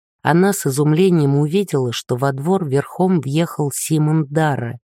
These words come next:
Он явился пригласить ее и сыновей погостить к ним на Рождество. «Ты сам понимаешь, Симон, что мы не можем к тебе приехать», спокойно ответила Кристин. «В душе своей ты с Рамберг и я можем сохранять дружбу,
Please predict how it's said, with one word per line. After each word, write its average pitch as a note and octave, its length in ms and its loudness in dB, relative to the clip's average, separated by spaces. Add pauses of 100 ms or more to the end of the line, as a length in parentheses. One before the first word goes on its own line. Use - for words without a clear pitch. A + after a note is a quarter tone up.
(200)
Он D3 140 2
явился D3 520 2
пригласить D3+ 720 -2
ее D3+ 260 2
и D3 80 2
сыновей D3+ 640 0
погостить C#3+ 600 -2
к - 100 -8
ним D3 240 2
на D3 120 2
Рождество. C#3+ 840 -2 (680)
«Ты F#3+ 100 2
сам G3 300 2
понимаешь, D3 680 2
Симон, C#3 420 0
что - 240 -2
мы D#3 140 4
не E3 120 4
можем D3 380 0
к - 120 -16
тебе C3+ 300 -2
приехать», - 720 -4 (180)
спокойно C#3 680 0
ответила C#3 580 0
Кристин. C3 640 -4 (460)
«В D#3 120 -6
душе G3 400 2
своей D3 540 0
ты F#3 160 2
с - 140 -6
Рамберг E3+ 560 0
и D3+ 60 2
я E3 260 0
можем D3+ 380 2
сохранять D#3+ 760 0
дружбу, C3 580 -2